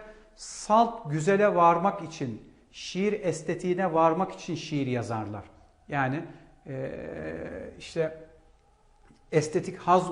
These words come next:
uyandırmak için, e, şiir yazarlar, şiire yönelirler bir anlamda. Çağdaşı olan Servet Fünun ve fecraticileri ülkenin içinde bulunduğu şiddetli buhranlara. Peki ülkenin içinde bulunduğu şiddetli buhranlar neler?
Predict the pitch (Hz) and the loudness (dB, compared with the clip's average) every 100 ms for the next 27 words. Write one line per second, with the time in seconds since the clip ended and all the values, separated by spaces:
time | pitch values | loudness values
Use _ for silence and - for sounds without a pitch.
0 | 180 160 156 147 151 170 - 151 - 123 | 2 4 4 2 2 0 -2 -10 -6 -6
1 | - - - - - - 123 123 123 123 | -6 -14 -20 -20 -20 -8 -6 -4 -4 -6
2 | - - - 139 131 143 147 - - - | -10 -8 -2 0 0 -2 -8 -16 -20 -6
3 | 123 127 120 117 117 170 180 - 139 135 | 0 2 2 0 2 0 -2 -4 -2 2
4 | 143 - 131 117 110 110 104 101 - - | 0 0 -2 -2 -2 -4 -4 -6 -10 -20
5 | - 127 123 113 110 101 101 - - - | -14 -6 -4 -2 -4 -6 -10 -14 -20 -20
6 | _ _ - 180 208 214 254 254 208 - | _ _ 4 6 8 4 4 2 2 2
7 | 190 196 214 214 233 233 202 170 185 185 | 4 6 4 0 -4 -4 -2 0 -2 2
8 | 185 175 196 190 196 190 170 160 185 254 | 0 2 4 4 2 -2 0 2 0 -2
9 | - - - _ _ - 180 185 202 226 | -10 -20 -20 _ _ -6 -4 2 4 4
10 | 220 165 202 196 214 190 185 185 220 - | 0 -6 -8 -2 0 0 0 0 -2 -2
11 | - 190 156 190 190 214 175 160 165 160 | -4 -6 4 4 4 0 0 0 4 4
12 | 156 131 113 - - - 190 - 180 180 | 4 4 2 -6 -18 -14 -10 -6 -4 -2
13 | 214 220 208 - 208 202 202 202 208 196 | 0 0 -2 -2 -2 0 0 0 0 -2
14 | - 170 190 196 202 180 180 190 190 196 | -6 0 0 2 -2 -4 2 4 4 4
15 | 196 196 190 220 | 4 4 4 4